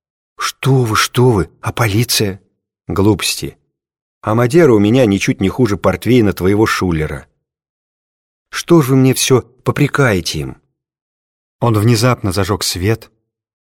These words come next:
резко ударивший ей в глаза. Она сунула лицо в подушку. Он сдернул с нее одеяло,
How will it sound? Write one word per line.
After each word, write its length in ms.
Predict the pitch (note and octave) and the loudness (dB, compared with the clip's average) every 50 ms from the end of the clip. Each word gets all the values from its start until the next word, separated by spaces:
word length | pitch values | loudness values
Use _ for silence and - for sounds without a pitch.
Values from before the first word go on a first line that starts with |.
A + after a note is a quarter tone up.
| _ | _
резко 380 | - F2+ G#2 A2 - - - G#2 | -4 -2 -2 -2 -2 -2 -4 -6
ударивший 500 | G2+ F#2 G2+ G2 G2 F#2 - - - G2 | -2 0 0 2 2 0 -2 -4 -4 -2
ей 140 | F#2+ G2 F#2 | -2 -2 -2
в 60 | F2 | -2
глаза. 560 | E2+ F2+ F#2 F2 D#2+ F2+ F2 F2 F2 F2 _ _ _ _ _ _ _ _ _ _ _ _ _ | -2 -2 -2 -2 -2 -2 -2 -2 -4 -8 _ _ _ _ _ _ _ _ _ _ _ _ _
Она 220 | - G2 A2 A2+ | -4 -2 -2 -2
сунула 340 | - - C3+ B2+ A#2+ A2 G#2+ | -2 0 0 2 2 2 2
лицо 260 | G#2 G2 - - A2+ | 2 0 -2 -4 -6
в 80 | - - | -4 -2
подушку. 680 | - G#2 F#2+ E2+ E2+ E2 D#2 - - - C#2+ C#2 - _ _ _ _ _ _ _ _ _ _ _ _ _ _ _ _ _ _ _ _ _ _ _ | -2 -2 -2 -2 -6 -6 -8 -10 -12 -12 -14 -14 -16 _ _ _ _ _ _ _ _ _ _ _ _ _ _ _ _ _ _ _ _ _ _ _
Он 280 | - G#2 A2+ A#2 G#2 F2+ - _ _ | -4 -2 0 0 -2 -4 -8 _ _
сдернул 540 | E2 D2+ C#2+ E2 A2 A2+ A2 G2 G2+ G2 F2+ | -10 -10 -4 2 2 2 4 2 0 -2 -4
с 100 | - - | -4 -4
нее 220 | G2 G2 G2+ G2 | -2 0 0 0
одеяло, 580 | F#2 D#2 E2+ E2+ F2 G#2 A#2+ A2 F2+ D2 - | 0 -2 -2 -2 0 0 0 0 -2 -4 -8